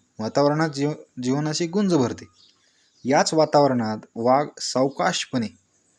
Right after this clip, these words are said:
आपल्या शिकार शोधायला सर-, सर-, सरकावतो आणि त्याचे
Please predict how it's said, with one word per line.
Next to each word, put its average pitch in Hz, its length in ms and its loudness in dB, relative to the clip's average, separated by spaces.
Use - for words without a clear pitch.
आपल्या 160 440 0
शिकार 180 520 0
शोधायला 139 600 0
सर-, 151 260 2
सर-, 123 420 -2
सरकावतो 135 540 0
आणि 160 140 -6
त्याचे 151 560 0